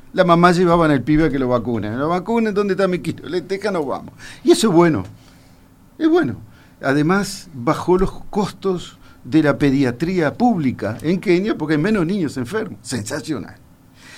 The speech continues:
Y otra cosa, sí, mosquiteros. Los mosquiteros tratados con insecticida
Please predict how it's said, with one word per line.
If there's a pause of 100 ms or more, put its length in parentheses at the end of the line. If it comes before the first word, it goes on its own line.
(400)
Y
otra
cosa,
sí,
mosquiteros.
Los
mosquiteros (240)
tratados
con
insecticida